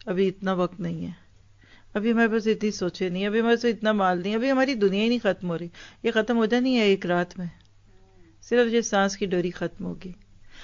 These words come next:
अभी तक हमें इतनी हिकमत नहीं समझ आई कि किस बात पे यस कहना है, किस दावत पे नो कहना है,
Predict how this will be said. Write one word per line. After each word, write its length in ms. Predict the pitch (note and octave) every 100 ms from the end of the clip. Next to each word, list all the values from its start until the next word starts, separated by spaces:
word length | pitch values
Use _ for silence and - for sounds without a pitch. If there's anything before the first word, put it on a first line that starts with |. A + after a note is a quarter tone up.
| - -
अभी 140 | A#3
तक 140 | D4+ D4+
हमें 120 | C#4+
इतनी 220 | C4+ D4
हिकमत 320 | D4+ B3+ B3+ B3+
नहीं 140 | C#4+
समझ 320 | A#3 A3 G#3+
आई 120 | A3
कि 140 | A3 B3
किस 280 | A3+ A#3 G#3
बात 240 | G3+ G3
पे 160 | G#3 G3
यस 200 | G3 -
कहना 220 | F#3+ F#3+
है, 60 |
किस 300 | G3 G3 F#3
दावत 300 | F3+ F3+ F3+
पे 140 | F3+ F#3+
नो 160 | F3+
कहना 300 | E3+ E3+ D3+
है, 220 | F3+ -